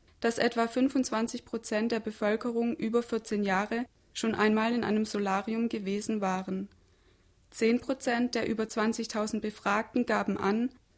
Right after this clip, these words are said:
regelmäßig bis häufig ein Solarium zu besuchen. Zweitausendneun stufte die Weltgesundheitsorganisation W H O die Belastung durch U-V-Strahlen von der zweiten in die erste Kategorie der Krebsrisiken hoch.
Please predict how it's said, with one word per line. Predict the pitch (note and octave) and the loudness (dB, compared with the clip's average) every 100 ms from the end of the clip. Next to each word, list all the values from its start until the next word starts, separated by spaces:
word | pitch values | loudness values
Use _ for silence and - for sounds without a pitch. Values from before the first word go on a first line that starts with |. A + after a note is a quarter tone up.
| - | -2
regelmäßig | A#3 A#3 C4 B3+ B3+ B3 B3 | 0 4 4 4 2 -2 -4
bis | A#3 - | -4 -2
häufig | G#3 A3 - B3 - | 0 0 0 -4 0
ein | G#3+ | -2
Solarium | G#3+ G#3 G3 G#3+ A3+ A3+ | 0 -2 -2 0 0 0
zu | A#3 | -2
besuchen. | G#3+ A3 - G#3 G3+ G3 G3 G3+ _ - _ _ _ _ _ | -4 -4 -4 -4 -4 -4 -4 -8 _ -20 _ _ _ _ _
Zweitausendneun | - - A3 G#3+ A#3 A3+ G#3 A3 A3 C4 C#4+ _ _ | -8 2 4 4 2 2 0 2 2 2 0 _ _
stufte | - - A#3+ B3 | -8 -2 0 0
die | A3+ G#3+ | 0 4
Weltgesundheitsorganisation | A3 A#3 A3+ A3+ A#3 B3 A#3+ A#3 A3+ A3 A3 A3 A3 - A3+ G#3+ G#3 | 4 4 0 0 0 2 0 2 0 0 -2 -2 -4 -2 0 0 2
W | G#3+ A3+ | 0 2
H | G3+ - | 0 2
O | A3+ B3+ - _ - | 2 2 -2 _ -4
die | |
Belastung | A3 G#3 G#3 A3+ - B3+ | 0 4 4 2 2 2
durch | A3+ A3 | 2 -2
U-V-Strahlen | G#3+ - G3 G#3+ - - G3+ A3+ B3 B3 | -4 -2 0 0 -2 0 2 2 2 0
von | A3 G#3+ | -2 0
der | G3+ | -2
zweiten | - G3 G3+ G3 A#3 | -2 -2 0 0 0
in | - A3 | 2 0
die | A3 | 0
erste | - G#3+ - A3+ | 0 0 0 -2
Kategorie | A#3+ A3+ A3 G#3 G3+ A3 | 0 -4 -4 -6 -4 -2
der | A#3 A#3+ | 0 -2
Krebsrisiken | - G3+ G3 - A3+ A3+ A3 A3+ A3 | -2 -4 -4 -4 -4 -4 -2 -2 -2
hoch. | A3 G3 G3 | -2 -4 -6